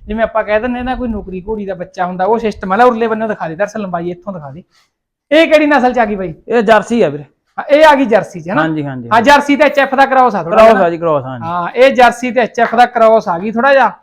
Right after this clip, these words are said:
Speaker 2: ਪਰ ਜਿਹੜਾ ਇਹਨਾਂ ਦੇ ਪੁੜਾ ਲੱਗਿਆ ਨਾ ਜਿੱਥੇ ਆ ਸੂਲ ਤੇ ਕਰਲੇਵਾ ਪਾਉਣਾ ਇਹਨੇ ਇਹ ਲੋਟ ਜੀ।
Speaker 1: ਹਾਂ,
Speaker 2: ਇਹ
Speaker 1: ਆਹ
Speaker 2: ਲੋਟ
Speaker 1: ਆਹ ਢਿੱਲਾ ਢੁੱਲਾ, ਬਾਕੀ ਇਹ ਮੇਨ ਗੱਲ ਆ ਜਿਹੜੀ
Speaker 2: ਬਣਨਾ
Speaker 1: ਠੰਡੀ
Speaker 2: ਇਹਦਾ।
Speaker 1: ਸੀਲ ਆ ਬਾਈ ਹਨਾ?
Speaker 2: ਠੰਡੀ ਸੀਲ ਤਾਂ ਮੈਂ ਕਿਹਾ ਗੱਲ ਹੀ ਮੁਕਾ ਦਿਓ ਜੀ।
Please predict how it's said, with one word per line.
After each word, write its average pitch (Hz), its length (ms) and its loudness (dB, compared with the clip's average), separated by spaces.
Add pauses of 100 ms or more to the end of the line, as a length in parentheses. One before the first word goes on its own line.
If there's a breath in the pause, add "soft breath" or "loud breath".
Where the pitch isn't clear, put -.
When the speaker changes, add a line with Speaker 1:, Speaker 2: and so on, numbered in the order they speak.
Speaker 2:
ਪਰ 175 80 -12
ਜਿਹੜਾ 233 240 0
ਇਹਨਾਂ 269 160 2
ਦੇ 294 60 4
ਪੁੜਾ 247 300 2
ਲੱਗਿਆ 247 240 0
ਨਾ 277 120 0
ਜਿੱਥੇ 247 260 -4
ਆ 240 60 -2
ਸੂਲ 220 300 -4
ਤੇ 220 60 -6
ਕਰਲੇਵਾ 208 400 -2
ਪਾਉਣਾ 151 220 -8
ਇਹਨੇ 185 140 -8
ਇਹ 170 40 -6
ਲੋਟ 151 240 -10
ਜੀ। 131 260 -14
Speaker 1:
ਹਾਂ, 165 360 -10
Speaker 2:
ਇਹ 160 60 -6
Speaker 1:
ਆਹ 180 240 0
Speaker 2:
ਲੋਟ 214 100 -2
Speaker 1:
ਆਹ 202 240 4
ਢਿੱਲਾ 220 300 0
ਢੁੱਲਾ, 226 280 -2
ਬਾਕੀ 214 340 0
ਇਹ 269 60 2
ਮੇਨ 269 260 2
ਗੱਲ 269 160 4
ਆ 208 60 8
ਜਿਹੜੀ 254 120 4
Speaker 2:
ਬਣਨਾ 196 220 4
Speaker 1:
ਠੰਡੀ - 140 4
Speaker 2:
ਇਹਦਾ। 254 120 2
Speaker 1:
ਸੀਲ 269 180 0
ਆ 196 80 2
ਬਾਈ 185 160 -2
ਹਨਾ? 226 260 -2
Speaker 2:
ਠੰਡੀ 285 220 -2
ਸੀਲ 269 180 -2
ਤਾਂ 247 80 -2
ਮੈਂ 226 200 -2
ਕਿਹਾ 208 120 2
ਗੱਲ 196 100 -2
ਹੀ 208 60 4
ਮੁਕਾ 190 220 -4
ਦਿਓ 165 120 -8
ਜੀ। 165 100 -18